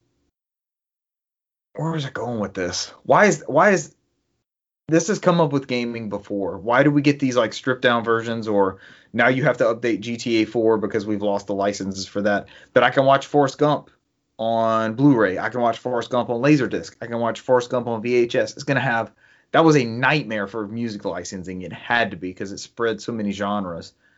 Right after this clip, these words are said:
and so many decades. Like, why are we stuck in our medium? First off, it's hard to get something to play.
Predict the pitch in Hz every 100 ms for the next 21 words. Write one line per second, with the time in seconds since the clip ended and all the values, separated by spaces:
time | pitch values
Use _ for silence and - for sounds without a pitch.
0 | _ - 107 104 127 117 107 104 101 87
1 | 113 113 87 80 - - _ _ _ _
2 | 127 139 _ 120 113 135 165 139 139 143
3 | - - 131 117 113 110 107 151 151 117
4 | 95 92 90 95 _ - - - 113 110
5 | - 135 120 117 107 110 - 101 95 85
6 | - 120 120 92 87